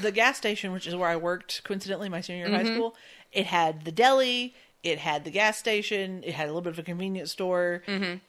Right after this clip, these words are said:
Speaker 1: and it's right on, um, one of the major highways that
Speaker 2: Mm-hmm.
Speaker 1: goes from Branson to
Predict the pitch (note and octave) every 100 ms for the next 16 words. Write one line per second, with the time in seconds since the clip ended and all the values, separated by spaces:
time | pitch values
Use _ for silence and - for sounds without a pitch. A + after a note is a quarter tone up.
0 | _ G3 F3+ E3+ E3 - G3 F#3+ F3+ F#3+
1 | F#3+ F#3+ - E3 E3 D#3+ D#3 D3+ D3 -
2 | _ _ _ _ _ _ E3+ D3 B2+ C3
3 | - _ _ F3 E3 F3 E3 E3 D#3 D#3
4 | D#3 D#3 D3+ B2+ - E3+ D#3 D3 C3 C3+
5 | C#3+ - - - C#3 - - D#3 D3 C#3+
6 | D3 - _ _ _ E3+ F3 F3 E3 E3+
7 | D#3 D3+ -